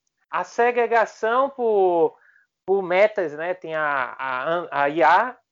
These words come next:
que cantou como a, a Vive, que ela é chamada, a I A, a, a versão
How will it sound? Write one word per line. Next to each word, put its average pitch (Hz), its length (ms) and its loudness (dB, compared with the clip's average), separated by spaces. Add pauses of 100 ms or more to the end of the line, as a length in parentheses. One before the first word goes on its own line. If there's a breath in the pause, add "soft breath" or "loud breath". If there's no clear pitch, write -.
(640)
que 196 480 -4
cantou 214 480 2
como 190 300 -6
a, 160 400 0
a 143 240 -8
Vive, 202 400 -10
que - 140 -6
ela 165 180 0
é 156 60 -4
chamada, 151 680 -2
a 135 180 0
I 139 100 -2
A, 143 120 2
a, 127 360 -4
a 143 80 -4
versão 180 500 -4